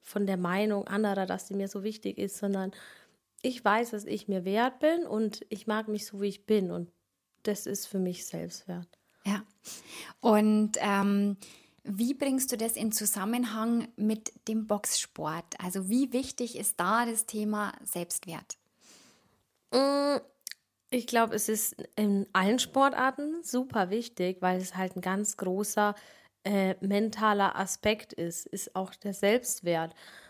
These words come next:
Speaker 1: Ähm, ja, weil einfach, ähm, gerade auf Weltspitzenniveau, wo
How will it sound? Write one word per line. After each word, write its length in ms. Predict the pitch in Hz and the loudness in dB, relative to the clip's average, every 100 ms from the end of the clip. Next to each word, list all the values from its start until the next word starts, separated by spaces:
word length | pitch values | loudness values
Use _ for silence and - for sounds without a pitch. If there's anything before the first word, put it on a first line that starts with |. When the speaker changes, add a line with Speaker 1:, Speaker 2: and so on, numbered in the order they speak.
| _ _ _ | _ _ _
Speaker 1:
Ähm, 580 | 202 196 190 190 185 180 - _ _ _ _ _ _ _ - - | 4 6 6 4 2 0 -6 _ _ _ _ _ _ _ -14 -6
ja, 300 | 214 214 262 | 0 4 6
weil 200 | 202 185 | 6 4
einfach, 460 | - 202 208 196 - | 2 0 2 2 2
ähm, 440 | - 196 196 196 - _ _ - 196 | 0 2 2 -2 -4 _ _ -18 -2
gerade 480 | 202 185 190 220 170 | 2 4 4 4 0
auf 200 | 175 175 | -2 2
Weltspitzenniveau, 1400 | 190 254 262 - - 262 277 - 208 190 180 175 196 247 | 4 2 0 -8 -4 -4 -4 -4 0 0 0 2 2 2
wo 120 | 196 | 2